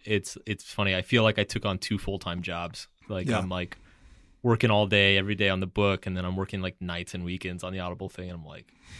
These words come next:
Speaker 1: "Fuck, man. I thought, I thought I, I thought I was past this." <laughs>
Speaker 2: It's like having twins.
Speaker 1: Yeah.
Speaker 2: Yeah.
Speaker 1: <laughs> Exactly. But, um, both of those should be out within the next year, year and a half,
Speaker 2: What
Speaker 1: so.
Speaker 2: keeps you, when, when it's tough like that and you got all these things going on,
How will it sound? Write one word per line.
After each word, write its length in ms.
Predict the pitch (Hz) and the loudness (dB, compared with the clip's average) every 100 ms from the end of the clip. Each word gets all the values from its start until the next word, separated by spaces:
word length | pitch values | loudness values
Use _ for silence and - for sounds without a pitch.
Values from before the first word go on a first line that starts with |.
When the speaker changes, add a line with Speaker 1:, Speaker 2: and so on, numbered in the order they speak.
| - - - - | -14 -12 -12 -6
Speaker 1:
"Fuck, 320 | - 95 - | -4 -4 -4
man. 300 | 90 90 87 | -4 -4 -4
I 100 | 110 | -6
thought, 280 | 113 110 101 - | 2 2 2 2
I 100 | 123 | 4
thought 160 | 135 | 8
I, 60 | 123 113 - | 8 8 4
I 80 | |
thought 160 | 143 156 | 8 10
I 60 | 135 | 10
was 160 | 117 | 8
past 340 | - 107 110 - | 4 4 2 0
this." 320 | 92 92 - | -2 -2 6
<laughs> 200 | 180 - | 8 10
Speaker 2:
It's 360 | 226 - - | 8 8 8
like 160 | 202 208 | 10 12
having 320 | 220 110 107 | 12 12 10
twins. 440 | 113 117 104 98 - | 8 8 8 6 4
Speaker 1:
Yeah. 400 | 165 156 139 147 - | 8 8 8 6 8
Speaker 2:
Yeah. 840 | 208 156 107 110 95 160 151 - 180 | 8 10 12 12 10 6 6 6 4
Speaker 1:
<laughs> 60 | - | 4
Exactly. 680 | 151 143 120 110 - 101 101 175 101 - - - - | -2 -2 2 2 2 -2 -2 0 -2 -2 -6 -10 2
But, 200 | 120 117 | 4 8
um, 400 | 110 107 101 104 | 8 6 4 0
both 340 | - 139 143 | 6 6 6
of 120 | 131 | 4
those 640 | 117 107 107 101 98 - - 135 | 4 6 6 4 0 -4 -8 -8
should 280 | - 110 | -4 -4
be 160 | 101 92 | -2 -4
out 300 | - 95 - | -4 -6 -4
within 320 | 113 101 95 | -4 -2 -4
the 80 | - | -4
next 400 | 95 95 - - _ _ | -6 -8 -10 -16 _ _
year, 400 | 104 98 95 95 95 | -2 0 0 -2 -4
year 140 | 107 98 | -4 -2
and 80 | |
a 40 | 95 | -2
half, 220 | 95 - | -4 -2
Speaker 2:
What 80 | 185 | 2
Speaker 1:
so. 40 | |
Speaker 2:
keeps 240 | - 117 - | 6 6 6
you, 160 | 101 | 6
when, 220 | 98 101 98 | 6 4 4
when 240 | 104 104 | 4 4
it's 180 | 95 - | 4 6
tough 240 | 110 101 | 6 8
like 160 | 101 - | 6 6
that 240 | 95 95 | 6 4
and 100 | 92 | 2
you 80 | 90 | 2
got 200 | 92 87 | 2 0
all 180 | 92 90 | 2 2
these 200 | 92 87 | 2 -2
things 260 | - 90 90 | -2 -2 0
going 240 | 95 90 | 0 2
on, 260 | 90 87 | 2 0